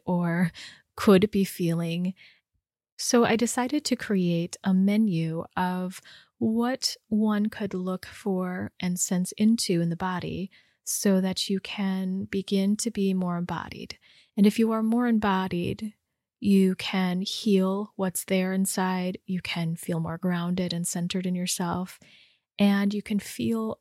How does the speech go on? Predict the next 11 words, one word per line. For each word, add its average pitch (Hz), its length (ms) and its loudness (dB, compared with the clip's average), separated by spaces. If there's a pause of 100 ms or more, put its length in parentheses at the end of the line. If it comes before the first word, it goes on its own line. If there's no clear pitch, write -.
(120)
more 214 360 4
in 214 240 6
your 175 160 2
body, - 460 -12 (440)
more 190 460 2
like 180 260 -4
you're 175 120 -4
present 180 480 -2
in 170 100 -4
the 170 80 -4
moment 165 640 -6